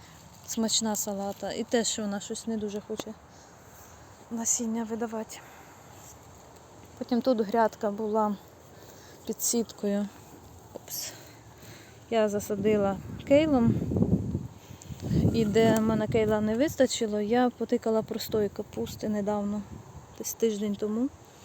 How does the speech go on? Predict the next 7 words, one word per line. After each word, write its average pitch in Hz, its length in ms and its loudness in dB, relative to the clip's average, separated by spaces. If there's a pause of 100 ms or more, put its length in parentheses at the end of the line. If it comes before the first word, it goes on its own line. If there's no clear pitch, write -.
(260)
Слимаки 220 500 -2
подірявили 262 840 0
її 277 180 0
страшне. 240 560 -4 (1600)
І 208 60 -8
кейл 302 320 2
подірявили. 254 880 0